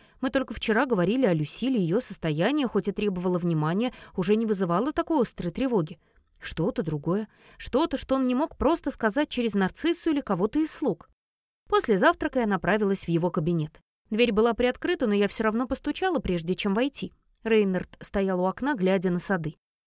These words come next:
Его руки были сложены за спиной. Он выглядел сосредоточенным, даже напряжённым. «Анна», произнёс он, оборачиваясь.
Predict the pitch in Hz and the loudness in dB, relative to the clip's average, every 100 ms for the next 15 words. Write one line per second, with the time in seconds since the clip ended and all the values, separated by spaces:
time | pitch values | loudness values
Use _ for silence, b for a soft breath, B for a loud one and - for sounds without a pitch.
0 | _ - 240 370 381 214 185 190 247 277 | _ -6 0 2 2 0 0 0 0 0
1 | 214 180 170 - 165 151 147 - b b | 0 -2 -4 -4 -2 -2 -4 -8 b b
2 | 233 226 226 226 208 226 220 - 220 226 | -2 0 2 2 2 0 -2 -4 0 0
3 | 294 320 208 165 151 B - 165 156 175 | 0 -4 -2 -4 -6 B -6 -4 -2 -2
4 | 170 208 190 269 320 180 160 _ _ _ | -2 0 2 2 2 -2 -6 _ _ _
5 | _ _ _ - 208 196 208 285 _ _ | _ _ _ -2 0 0 -2 -8 _ _
6 | - 180 175 185 175 170 165 175 214 165 | -2 0 2 0 -2 -2 0 2 2 0
7 | 160 160 - | -6 -10 -12